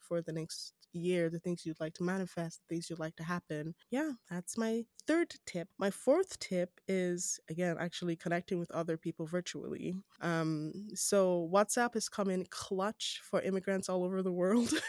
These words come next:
<laughs> Shout out to the minds behind WhatsApp, but truly it has, it has been a source of connection, a way to connect with family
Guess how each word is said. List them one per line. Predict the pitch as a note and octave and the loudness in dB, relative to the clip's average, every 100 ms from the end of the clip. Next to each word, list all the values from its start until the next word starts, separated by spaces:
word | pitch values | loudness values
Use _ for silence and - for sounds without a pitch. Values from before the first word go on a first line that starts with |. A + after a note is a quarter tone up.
| - | 4
<laughs> | B3+ - B3+ B3 B3 B3+ B3+ - E4 _ - - - | 6 8 10 10 10 6 4 2 0 _ -6 -4 0
Shout | - A3+ A3+ | 10 12 12
out | G#3+ G#3 | 12 10
to | B3 | 6
the | G3+ | 8
minds | G3 F#3+ F#3+ G3+ G3 | 8 8 8 8 6
behind | G3 G3 F#3+ F#3 | 2 4 4 4
WhatsApp, | E3+ - A#3+ A3 - | 0 0 -4 -2 -2
but | E3+ - | -2 -4
truly | - G#3 G#3+ A3+ A3 A3 - - | -4 0 2 2 2 0 -2 0
it | F#3+ | 2
has, | F#3+ F3+ F3 - - | 4 4 2 -2 -2
it | F3+ F3 | -2 0
has | E3 | 0
been | D#3 F3 F3 E3+ E3+ E3 - _ | 0 2 4 4 2 0 -6 _
a | E3+ | -4
source | - - F3+ E3+ E3+ | 0 4 6 6 4
of | D#3 D3+ D#3+ F3+ - | 4 2 -2 -10 -6
connection, | F#3+ F3+ G3+ - - - | 0 0 0 -2 -4 -4
a | D#3 | -2
way | E3 D#3+ | 0 0
to | - D#3 - | -2 -6 -4
connect | E3+ D#3 E3 | -2 -2 -2
with | D3+ - | -6 -4
family | A3+ A3 G#3 F3 E3 | 0 2 2 2 0